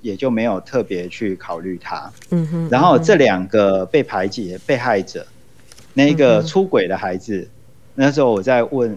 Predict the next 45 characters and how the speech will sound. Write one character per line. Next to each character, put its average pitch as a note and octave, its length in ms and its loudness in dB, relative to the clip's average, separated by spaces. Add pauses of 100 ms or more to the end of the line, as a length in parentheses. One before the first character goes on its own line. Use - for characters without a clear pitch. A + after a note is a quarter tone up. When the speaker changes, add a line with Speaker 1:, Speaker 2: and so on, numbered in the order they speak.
Speaker 1:
那， C#3+ 260 0
那 D#3 120 0
时 D3 60 -2
候 B2+ 100 2
丢 C3+ 280 0
问 C3+ 160 -2
题 G#2 160 -8
给 F#2 100 -6
他， G2+ 160 -4
就 A#2 140 -2
说 A2 260 -2
多 A#2+ 220 -4
做 A#2+ 160 -2
一 G#2+ 40 -2
些 A2+ 160 -6
事 - 60 -10
情 G2+ 160 -8
或 G#2+ 100 -6
少 - 220 -14
做 G#2 180 -8
一 F#2+ 60 -6
些 G2+ 160 -8
事 F#2+ 220 -10
情， E2+ 160 -16
就 F#2+ 100 -10
不 - 80 -14
会 F#2 140 -8
那 F#2 60 -8
么 F#2 120 -10
糟 F2+ 260 -6
的 F2+ 120 -6
那 F2 160 -12
个 F2 120 -12
问 F2 200 -8
题。 - 140 -20 (280)
Speaker 2:
嗯 E3+ 120 -2
哼。 - 20 -2
Speaker 1:
他 F3+ 140 2
很 F#3+ 140 6
快 B2 240 2
就 B2 140 4
回 G2 180 0
答 F#2+ 220 0
我 F2 80 -2
说， G2 340 -4